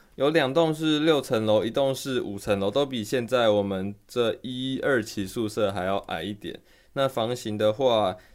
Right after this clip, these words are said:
单人房八十间，双人房五十间，四人房两百间，家庭式套房提供外宾住宿，然后家庭式套房又有分双人房二十八间，四人房十间，无障碍房，另外有无障碍房六间，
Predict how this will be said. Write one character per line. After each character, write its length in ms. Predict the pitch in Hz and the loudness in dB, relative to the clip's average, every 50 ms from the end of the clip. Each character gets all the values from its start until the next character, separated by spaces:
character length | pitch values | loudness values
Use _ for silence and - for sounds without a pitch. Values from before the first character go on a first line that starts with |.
| - | -8
单 160 | _ - 143 147 | _ 0 2 2
人 160 | 139 131 127 | 2 2 2
房 240 | 127 120 113 113 117 | 2 0 0 -2 0
八 240 | 120 135 131 135 | 2 4 4 4
十 140 | 135 - 120 | 2 0 -4
间， 320 | 113 127 123 123 127 131 127 | -4 0 0 0 0 0 -2
双 180 | - 139 139 | -2 -2 -2
人 140 | 127 117 117 | -2 -2 -2
房 140 | 117 117 110 | -4 -4 -4
五 160 | 98 98 95 | -4 -6 -8
十 180 | 95 - 98 98 | -8 -10 -12 -8
间， 320 | - 127 123 120 123 131 | -2 0 0 0 0 -4
四 320 | 131 - - 170 156 131 | -8 -8 -4 0 0 2
人 160 | 113 110 110 110 | 2 0 -2 -2
房 260 | - 107 101 104 104 | -2 -2 -2 0 -2
两 200 | 104 101 113 120 | -2 -2 -2 -4
百 200 | - 110 92 98 | -6 -6 -6 -6
间， 240 | - - 101 104 113 | -4 -4 -4 -4 -2
家 220 | - 139 135 139 | -2 -2 -2 0
庭 160 | 139 123 107 | -2 -4 -6
式 160 | 107 - 139 | -6 -6 -8
套 220 | - 143 131 117 107 | -6 -2 -2 0 0
房 280 | 107 95 90 95 98 | -2 -4 -4 -6 -8
提 160 | - - 107 104 | -8 -6 -4 -2
供 200 | 117 117 123 127 | -2 -2 -2 0
外 200 | 135 131 113 110 | 2 2 2 2
宾 220 | - 110 104 107 | 0 -2 -6 -6
住 240 | 104 - 113 98 95 | -6 -6 -6 -8 -8
宿， 320 | - - 98 80 - - - _ _ _ _ _ | -10 -10 -12 -12 -12 -14 -18 _ _ _ _ _
然 140 | - 101 110 | -6 -6 -2
后 360 | 127 120 117 113 107 107 113 120 - | 0 2 4 4 4 4 2 -2 -2
家 160 | - 143 139 | 0 0 0
庭 100 | 127 127 | 0 0
式 120 | 135 139 | -2 -2
套 160 | 139 147 131 123 | 0 0 0 0
房 180 | 113 104 110 | 0 -2 -2
又 140 | 123 127 120 | 0 0 2
有 100 | 107 95 | 2 0
分 240 | 92 - 113 113 113 | 0 -2 -4 -4 -2
双 240 | - 135 135 135 123 | -2 -2 -2 0 0
人 160 | 110 107 104 | -2 -2 -2
房 160 | 107 101 104 - | -4 -6 -6 -4
二 120 | - 131 | -6 -6
十 120 | - - - | -6 -6 -6
八 200 | 110 107 110 110 | -4 -2 -2 -2
间， 240 | - 104 104 110 | -4 -6 -6 -8
四 280 | 110 - - 156 135 113 | -10 -12 -10 -4 -2 -2
人 140 | 101 98 101 | -2 -4 -6
房 220 | - 95 98 101 | -8 -8 -8 -8
十 220 | - - - 101 98 | -10 -10 -12 -12 -8
间， 260 | - 131 131 131 - - | -6 -6 -6 -6 -8 -10
无 100 | 117 117 | -12 -8
障 180 | 117 139 131 131 | -4 -4 -2 0
碍 120 | 131 123 | -2 -2
房， 260 | - - 98 101 101 - - _ _ _ _ _ _ | -2 -4 -6 -6 -8 -10 -14 _ _ _ _ _ _
另 220 | - 196 180 180 196 | -2 0 0 2 4
外 120 | 175 147 | 4 4
有 140 | 120 104 - - | 4 4 2 0
无 80 | - 107 | -6 -8
障 180 | 117 - 135 127 | -4 -4 -2 -2
碍 120 | 127 123 | -2 -2
房 240 | - 101 95 101 110 | -2 -4 -6 -4 -2
六 160 | 123 113 101 | -2 -2 -2
间， 280 | 95 - 104 98 95 | -2 -4 -4 -6 -6